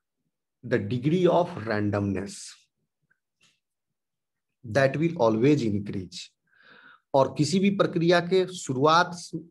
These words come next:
और अंत में आप change निकालोगे कि कितना randomness में change हुआ, delta S, वो ज़ीरो से ज्यादा होगा, तब वो प्रक्रिया स्वतः हो जाएगी। अगर ज़ीरो से कम हुआ तो उसके लिए आपको ऊपर से work करना पड़ेगा।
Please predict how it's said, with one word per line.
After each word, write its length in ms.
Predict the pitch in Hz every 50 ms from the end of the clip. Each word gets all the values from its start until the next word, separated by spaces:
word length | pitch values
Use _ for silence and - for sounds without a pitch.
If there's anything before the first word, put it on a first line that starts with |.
| _ _ 120
और 180 | 117 120 - -
अंत 280 | 127 143 156 151 - 160
में 160 | 170 170 170
आप 300 | 170 123 - 175 - -
change 460 | - - - 139 143 156 156 135 - - - _ _ _ _ _ _ _ _ _ -
निकालोगे 560 | 117 117 - - 117 127 147 160 160 170 175
कि 120 | 165 156 -
कितना 380 | - - 120 123 127 135 135
randomness 560 | 127 123 123 120 117 120 123 127 135 127 131 -
में 160 | 131 123 -
change 300 | - - 127 131 143 131
हुआ, 240 | 135 147 156 151 151
delta 440 | 123 101 110 107 107 107 117 127 131
S, 460 | - 139 156 160 160 - - _ _ _ _ - - _ _ _
वो 120 | 156 175 170
ज़ीरो 400 | 127 110 120 139 147 156 170 170
से 160 | 170 185 165
ज्यादा 300 | 127 113 104 98 95 95
होगा, 420 | 92 87 92 87 - - - - _ _ _ _ _ _ _ _ _ _ _ _ _ -
तब 120 | 151 147
वो 140 | 147 165 143
प्रक्रिया 440 | 151 143 143 131 143 147 151 156 143
स्वतः 340 | 147 - 135 - - 147
हो 160 | 147 143 147 151
जाएगी। 380 | 151 151 156 156 165 165 170 -
अगर 220 | 135 151 190 190
ज़ीरो 300 | 175 143 143 147 143 139
से 140 | 131 135 123
कम 240 | - - - 127 131
हुआ 240 | 127 135 151 151 151
तो 140 | 147 - -
उसके 340 | - 143 135 135 - 143
लिए 120 | 135 135 131
आपको 280 | 120 113 - - 127
ऊपर 300 | - 110 101 98 113 113
से 140 | 107 - 160
work 360 | 135 104 120 123 107 - - -
करना 260 | 95 87 80 85 90
पड़ेगा। 480 | - - - - - - - - -